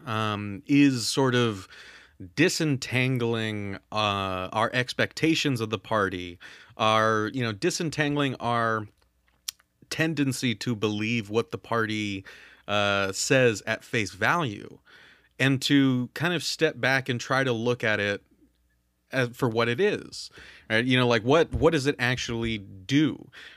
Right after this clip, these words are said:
right? And, and you're right. I think that, that more and more <laughs> people are just getting, you know, sadly fed up, or they're seeing kind of no recourse, um, that's available to them through, you know, official politics,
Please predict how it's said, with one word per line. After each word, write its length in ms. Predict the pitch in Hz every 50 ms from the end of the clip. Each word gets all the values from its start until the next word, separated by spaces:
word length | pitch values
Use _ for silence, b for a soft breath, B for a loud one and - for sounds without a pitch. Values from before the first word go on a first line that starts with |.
| B -
right? 220 | 104 107 117 120
And, 220 | - 135 131 127 131
and 180 | 131 127 127
you're 200 | 127 131 135 135
right. 260 | 131 156 196 190 135
I 80 | 113 113
think 300 | - - 170 170 160 -
that, 380 | - 135 127 120 117 - 120 117
that 280 | 123 120 120 117 -
more 580 | 127 123 123 123 127 135 147 156 151 151 151 - -
and 200 | 131 123 123 117
more 640 | 113 120 139 175 196 175 127 107 107 101 110 123 - - 123 -
<laughs> 180 | - - 143 -
people 460 | - 160 160 151 - 160 147 139 127 -
are 180 | 120 120 120
just 280 | 113 107 123 117 - -
getting, 480 | 139 127 120 123 120 117 110 110 107 B B B B B B B B B B
you 120 | - 165
know, 200 | 147 123 117 117
sadly 580 | 110 - - - 131 131 135 127 127 123 120 117
fed 380 | - - - - 127 117 104 107
up, 260 | 131 175 196 156 - _
or 160 | - 120 120
they're 160 | 117 127 120
seeing 420 | 110 - - 139 135 131 123 117 107
kind 220 | - 123 123 117
of 100 | 110 98
no 220 | 101 107 117 120 117
recourse, 880 | 107 104 120 127 127 - - 127 120 113 110 104 - - - - - -
um, 380 | 110 107 107 107 104 101 101
that's 180 | 107 104 - -
available 500 | 98 90 101 110 127 131 123 113 117 110
to 240 | - - - 180 175
them 220 | 131 117 113 104
through, 600 | - - - 123 143 180 214 208 160 113 98 95 -
you 100 | 95 110
know, 140 | 104 98 92
official 460 | 87 98 - - 120 - - 113 104
politics, 800 | 98 - 104 98 95 95 95 - - 110 110 123 131 - - -